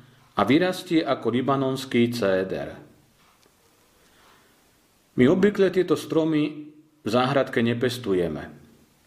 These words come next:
Palmy sú totiž spojené s exotickými a horúcimi miestami.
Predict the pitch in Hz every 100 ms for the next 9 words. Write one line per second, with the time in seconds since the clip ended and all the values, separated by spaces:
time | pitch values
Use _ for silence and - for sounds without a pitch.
0 | _ _ _ _ _ _ _ _ _ _
1 | _ _ - 110 127 147 160 151 156 156
2 | - - 127 139 135 123 - 117 110 127
3 | 127 147 147 151 147 147 147 147 - -
4 | - _ _ - 101 98 139 143 139 139
5 | 131 127 113 113 - 113 104 87 -